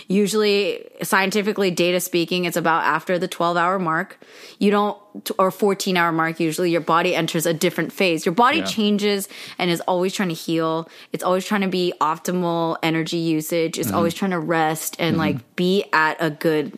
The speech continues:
Speaker 1: level.
Speaker 2: Yeah.
Speaker 1: And we, with all of our sugar and all of our alcohol and our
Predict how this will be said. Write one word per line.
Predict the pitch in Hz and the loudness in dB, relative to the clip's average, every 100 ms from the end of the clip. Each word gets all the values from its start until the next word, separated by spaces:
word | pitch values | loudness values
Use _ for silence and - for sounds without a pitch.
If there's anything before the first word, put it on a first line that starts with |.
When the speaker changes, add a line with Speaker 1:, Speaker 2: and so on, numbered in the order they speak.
| - | -2
Speaker 1:
level. | 156 156 147 120 - - | 0 2 0 -4 -6 -4
Speaker 2:
Yeah. | 180 165 - | -2 -2 -2
Speaker 1:
And | 170 170 | 0 2
we, | 240 285 262 240 | 2 2 2 2
with | 208 180 170 | 0 0 0
all | 180 180 | 0 0
of | 165 | 0
our | 156 | -2
sugar | 165 254 247 240 233 | 0 0 2 2 2
and | 220 185 | 2 2
all | 156 170 | 2 0
of | 156 | 0
our | 156 151 160 - - - _ - - | 0 0 -2 -12 -18 -20 _ -6 0
alcohol | 226 - 202 208 202 196 190 190 | 2 2 0 2 2 2 2 0
and | 165 170 | 0 0
our | 156 | 0